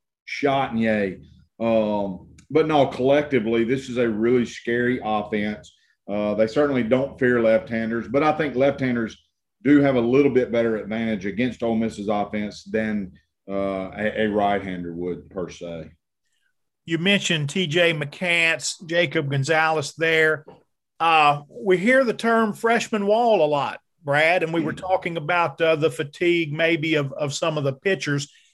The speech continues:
Speaker 2: Haven't seen that from these guys offensively. I mean, what stands out to you about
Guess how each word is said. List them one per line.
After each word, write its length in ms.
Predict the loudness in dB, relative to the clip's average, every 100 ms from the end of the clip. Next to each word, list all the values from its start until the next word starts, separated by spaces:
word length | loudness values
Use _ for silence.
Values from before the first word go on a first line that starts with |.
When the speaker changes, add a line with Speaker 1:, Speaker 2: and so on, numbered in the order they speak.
| _
Speaker 2:
Haven't 400 | -2 2 2 0
seen 380 | -2 0 0 0
that 240 | 0 0 -2
from 120 | -4
these 220 | -2 -2
guys 420 | 0 2 2 2 0
offensively. 840 | 0 0 0 -4 -4 -8 -8 -8
I 40 | -6
mean, 260 | -4 -6 -10 _ _ _ _
what 240 | 2 2
stands 460 | 0 0 2 2 2
out 260 | 2 0
to 100 | -2
you 360 | -6 -6 0 0
about 420 | 2 2 2 0